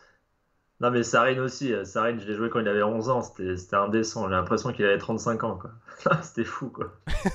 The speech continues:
Speaker 2: Il t'écrit onze ans et demi hors taxe dans le chat.
Speaker 1: <laughs> Ouais, c'est ça.
Speaker 2: Mais il a l'air sympa, Sarine, en revanche.
Speaker 1: Ouais, ouais, il est sympa, il aime bien analyser, il est cool. Franchement, il est cool.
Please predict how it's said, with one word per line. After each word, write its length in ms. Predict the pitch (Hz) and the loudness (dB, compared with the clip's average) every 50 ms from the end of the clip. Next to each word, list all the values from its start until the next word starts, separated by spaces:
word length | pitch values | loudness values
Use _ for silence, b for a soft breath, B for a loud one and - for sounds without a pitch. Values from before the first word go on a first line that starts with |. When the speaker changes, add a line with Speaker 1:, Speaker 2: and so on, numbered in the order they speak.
| - 339 - - - 330 - - _ _ _ _ _ _ _ _ _ _ _ _ _ _ _ _ _ _ _ _ B B B B B B B 196 214 175 127 117 - - | 0 -2 -2 -2 -6 -10 -14 -14 _ _ _ _ _ _ _ _ _ _ _ _ _ _ _ _ _ _ _ _ B B B B B B B -14 -10 -10 -8 -4 -2 -2
Speaker 2:
Il 60 | - 156 | -2 -2
t'écrit 320 | - 165 156 - - 165 | -2 -4 -6 -4 -6 -4
onze 220 | 156 156 156 147 156 | -4 -2 -2 -2 0
ans 100 | 165 160 | 0 0
et 80 | 151 | 0
demi 180 | 147 151 156 160 | -2 -2 0 0
hors 220 | 147 127 - - | 0 0 -2 -4
taxe 260 | - 139 135 143 147 135 | -4 -4 -2 -2 -4 -8
dans 140 | 123 113 | -10 -10
le 140 | 120 117 117 117 | -8 -8 -10 -12
chat. 460 | - - 127 - 143 135 - - - _ _ | -12 -12 -12 -12 -14 -16 -20 -20 -20 _ _
Speaker 1:
<laughs> 260 | _ _ - - - | _ _ -12 0 2
Ouais, 140 | 147 143 139 | 4 4 4
c'est 160 | - - 117 | 2 -2 -6
ça. 380 | - - - - 143 - - _ _ _ _ _ _ _ _ _ _ b b b b b b b b b b b b b b b b _ _ _ _ _ _ _ | -6 -2 -2 -2 -2 -2 -8 _ _ _ _ _ _ _ _ _ _ b b b b b b b b b b b b b b b b _ _ _ _ _ _ _
Speaker 2:
Mais 120 | - 151 180 | 0 2 4
il 40 | 214 | 4
a 60 | 247 | 4
l'air 160 | 277 269 - | 4 2 2
sympa, 380 | - - 202 170 - 147 139 143 | 2 0 2 2 2 2 0 0
Sarine, 360 | - 131 107 113 113 104 101 | -2 -4 -4 -2 -4 -4 -6
en 100 | 98 98 | -6 -6
revanche. 440 | 104 101 95 98 95 - - - _ _ _ _ _ _ _ _ _ 135 | -6 -6 -6 -8 -10 -12 -16 -20 _ _ _ _ _ _ _ _ _ 0
Speaker 1:
Ouais, 120 | 131 147 | 4 6
ouais, 300 | 165 180 196 196 196 185 | 6 6 8 6 6 4
il 40 | 165 | 4
est 20 | 147 | 2
sympa, 420 | - 151 135 - - 123 123 127 | 2 0 0 0 2 2 2 2
il 80 | 120 110 | 2 0
aime 120 | 107 107 | -2 -2
bien 160 | 110 113 120 | -2 -2 0
analyser, 480 | 117 117 113 113 113 110 107 113 113 113 | 0 0 -2 -2 -2 -2 -2 -2 0 0
il 80 | 107 101 | -2 -2
est 60 | 95 | -4
cool. 200 | - - 104 95 92 | -6 -6 -6 -6 -4
Franchement, 260 | - 120 - - 165 | -4 -4 0 4 4
il 80 | 151 123 | 4 4
est 60 | 110 | 2
cool. 260 | - 101 90 87 90 | 0 -2 -4 -4 -6